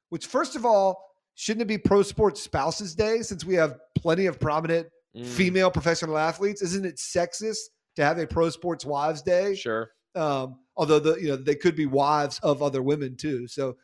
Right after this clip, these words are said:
Speaker 1: but why not just call it Pro Sports Partners or Spouses Days? 'Cause we have all sort of, we have famous sports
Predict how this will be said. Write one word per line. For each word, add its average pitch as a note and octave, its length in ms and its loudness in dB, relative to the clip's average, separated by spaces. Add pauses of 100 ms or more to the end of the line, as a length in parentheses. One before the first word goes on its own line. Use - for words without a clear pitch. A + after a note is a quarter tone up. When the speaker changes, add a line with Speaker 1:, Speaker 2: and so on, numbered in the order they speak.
(140)
Speaker 1:
but D3+ 60 -4
why D#3+ 140 4
not E3+ 160 0
just D#3+ 160 -12
call D#3+ 160 2
it D3 100 -6
Pro D3+ 240 0
Sports D3+ 580 -4 (440)
Partners F3 420 0
or G3 60 -6
Spouses E3 500 -2
Days? C#3 320 -6
'Cause C3 160 -14
we D3+ 80 -2
have C#3 160 -2 (120)
all D3+ 200 -4
sort D#3 260 -2
of, C3+ 140 -6 (260)
we D#3+ 100 -4
have C#3 280 0 (880)
famous F#3 300 2
sports - 520 -4